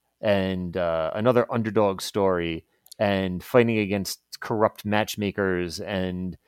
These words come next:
a whole lot of good stuff that a lot of people might have forgotten about because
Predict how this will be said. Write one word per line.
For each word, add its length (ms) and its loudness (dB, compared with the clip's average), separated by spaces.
a 100 0
whole 260 2
lot 220 8
of 400 -2
good 200 2
stuff 640 0
that 320 2
a 80 -6
lot 240 2
of 80 -4
people 300 0
might 220 -2
have 80 0
forgotten 380 0
about 380 2
because 480 0